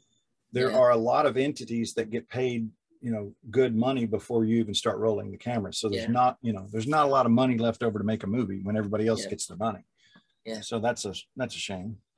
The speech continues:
Speaker 2: Yeah, it really is. 'Cause, uh, I mean, the last Friday the thirteenth movie we had was, what, two thousand nine, the reboot.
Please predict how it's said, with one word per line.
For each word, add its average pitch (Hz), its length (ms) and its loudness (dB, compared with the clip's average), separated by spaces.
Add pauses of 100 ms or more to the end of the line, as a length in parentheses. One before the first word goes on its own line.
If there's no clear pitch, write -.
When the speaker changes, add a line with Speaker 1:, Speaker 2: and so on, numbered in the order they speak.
(280)
Speaker 2:
Yeah, 98 420 -4
it 107 60 0
really 127 340 4
is. 107 180 2
'Cause, 110 280 -2
uh, 110 120 4
I 104 120 0
mean, 117 100 -2
the 110 80 -2
last 123 240 2
Friday 120 160 0
the 113 80 -10
thirteenth 113 400 -6
movie 110 240 -4
we 95 140 -6
had 101 180 -2
was, 101 140 -8
what, 107 160 2
two 98 100 -12
thousand 101 340 -4
nine, 107 300 0
the 95 100 -12
reboot. 104 380 -6